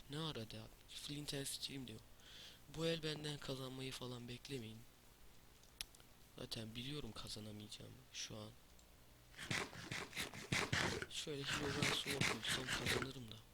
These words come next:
Ya da böyle Flint and Steel. Aa, en azından sword'umuz oldu.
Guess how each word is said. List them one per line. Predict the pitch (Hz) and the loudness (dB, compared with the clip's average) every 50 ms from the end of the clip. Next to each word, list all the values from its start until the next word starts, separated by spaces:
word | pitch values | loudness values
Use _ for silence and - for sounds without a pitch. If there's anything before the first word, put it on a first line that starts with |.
| - - - - - - - - - - - - - - - | -18 -18 -16 -10 -2 2 4 4 4 4 0 -4 -10 -6 -2
Ya | 120 120 117 | -2 0 0
da | 113 110 | -2 -4
böyle | 113 113 113 113 | -4 -4 -4 -2
Flint | 110 - - 123 120 120 - - | 0 0 0 0 0 0 0 -2
and | 107 110 | -2 0
Steel. | - - - - - 104 - - - - - - - - - - - - - - - - - 131 - - - - - - - - - - | -2 -2 0 0 2 2 2 2 0 -2 -8 -10 -16 -18 -18 -18 4 8 10 10 12 12 12 12 10 10 8 4 0 -8 -16 -18 -10 -8
Aa, | - - 110 110 | -6 -4 -2 -2
en | 113 113 113 | -2 -2 -2
azından | 110 110 113 113 113 113 110 110 113 113 - - - - - - - - | 0 -2 -2 -2 -2 -4 -4 -4 -6 -8 -12 -14 -16 -16 -16 -16 2 4
sword'umuz | - - - 117 113 113 110 113 117 113 110 107 - - | 6 6 6 2 0 -4 -4 -4 -4 -4 -4 -4 -4 -6
oldu. | 98 98 104 - | -6 -8 -8 -10